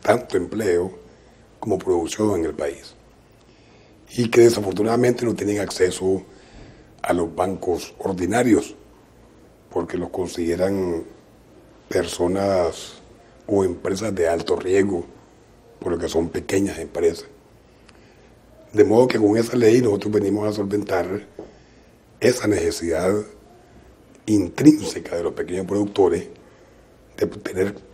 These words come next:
crédito, crédito barato para poder hacer sus operaciones, mantener el empleo y garantizar la producción de Nicaragua.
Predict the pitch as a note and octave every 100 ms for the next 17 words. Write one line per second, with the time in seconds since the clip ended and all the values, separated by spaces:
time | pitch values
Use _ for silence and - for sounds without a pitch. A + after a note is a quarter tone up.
0 | - - G2+ B2 C3+ - - - - -
1 | - F#2 F#2+ F#2+ E2+ F2+ F#2 G#2 G2 F2
2 | D2+ D#2 D#2+ - - - - - - -
3 | - - - E2+ G#2+ A2 - F#2+ F2+ D#2
4 | - F#2 F#2 F#2 F2+ - E2+ E2+ F#2+ F2
5 | E2+ E2 F2+ F2+ - - - - - -
6 | - A2 G2+ G2 F#2+ F2+ E2+ G2 F#2 F2
7 | D#2 D2+ D2+ D2+ C#2 C2 C2